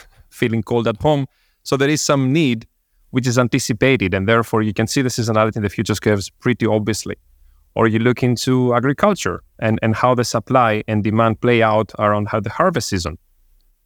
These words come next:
So there are points across, as we say, the curve, or I guess in the future,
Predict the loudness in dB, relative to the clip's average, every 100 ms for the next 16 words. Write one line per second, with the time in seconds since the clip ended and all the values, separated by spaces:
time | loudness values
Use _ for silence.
0 | -12 -2 0 0 _ _ _ _ _ _
1 | _ _ -2 2 2 2 0 -6 _ _
2 | _ 0 2 0 -4 -10 _ _ -2 2
3 | 0 0 -2 -10 -12 -8 -4 -4 0 0
4 | 0 2 4 4 2 -4 _ 0 2 4
5 | 2 -2 -2 -4 -2 -2 -2 0 0 0
6 | 0 0